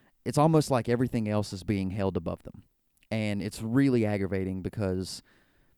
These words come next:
I've said it so many times, it's almost a broken record at this point.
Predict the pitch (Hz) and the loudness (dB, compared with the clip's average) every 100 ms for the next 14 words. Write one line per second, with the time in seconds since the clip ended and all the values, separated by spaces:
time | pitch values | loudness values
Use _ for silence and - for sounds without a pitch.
0 | _ _ - 123 - 127 113 - 110 98 | _ _ -8 -6 -2 -2 -2 0 0 2
1 | 95 98 95 92 - 98 98 95 - 92 | -2 -2 -2 -2 -2 0 2 0 -2 0
2 | 95 92 90 87 85 85 92 - 90 90 | 0 0 -2 -2 -4 -6 -8 -6 -6 -6